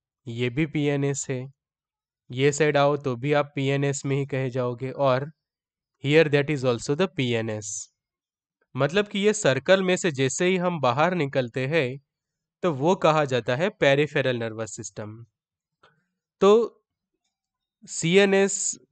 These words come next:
जो है, यहाँ पे मैं लिख लेता हूँ, चलो, सीएनएस, और इसका मैं एक सेंटर पॉइंट बना देता हूँ यहाँ पे। ये मेरा एक सेंटर पॉइंट है। तो समझो कि कोई न्यूरॉन जो है, वो अब निकल रही है यहाँ से,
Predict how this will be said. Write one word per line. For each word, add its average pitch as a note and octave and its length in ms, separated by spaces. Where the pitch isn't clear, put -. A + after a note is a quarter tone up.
जो D3 220
है, F3 400
यहाँ D3+ 240
पे E3+ 120
मैं D#3+ 140
लिख D3+ 160
लेता C#3 260
हूँ, C#3 80
चलो, D#3 400
सीएनएस, C#3+ 800
और C#3+ 140
इसका D3+ 300
मैं F#3+ 140
एक G3 100
सेंटर C#3 440
पॉइंट D#3+ 280
बना C3+ 260
देता B2 260
हूँ D#3 160
यहाँ C3 300
पे। G#2+ 140
ये E3+ 220
मेरा E3+ 240
एक F3 240
सेंटर C#3+ 440
पॉइंट A#2 340
है। A2+ 100
तो D3 80
समझो F3+ 520
कि F#3+ 80
कोई F#3+ 240
न्यूरॉन D#3 520
जो E3+ 120
है, F3 100
वो D#3+ 120
अब D3+ 140
निकल D3 300
रही C3+ 220
है C#3+ 140
यहाँ B2+ 260
से, B2+ 280